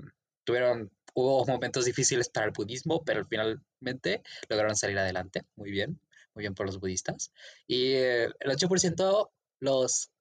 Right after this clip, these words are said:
católicos, o sea, muy, muy baja este porcentaje. Esta encuesta se hizo en el dos mil quince y, bueno,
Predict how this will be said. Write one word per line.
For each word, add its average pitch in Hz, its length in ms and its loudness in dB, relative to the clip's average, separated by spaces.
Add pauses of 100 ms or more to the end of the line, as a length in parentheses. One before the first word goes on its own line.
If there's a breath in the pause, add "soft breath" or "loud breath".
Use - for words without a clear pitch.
católicos, - 800 -2
o 117 100 -6
sea, 107 260 2
muy, 123 280 -6
muy 143 140 2
baja 147 200 0
este - 160 -4
porcentaje. - 540 -6 (240 loud breath)
Esta 202 180 -2
encuesta 214 520 2
se - 160 2
hizo 185 260 2
en 185 120 4
el 165 180 2
dos 127 240 -4
mil 156 180 0 (100)
quince 190 500 0 (800)
y, 170 420 4
bueno, 160 260 2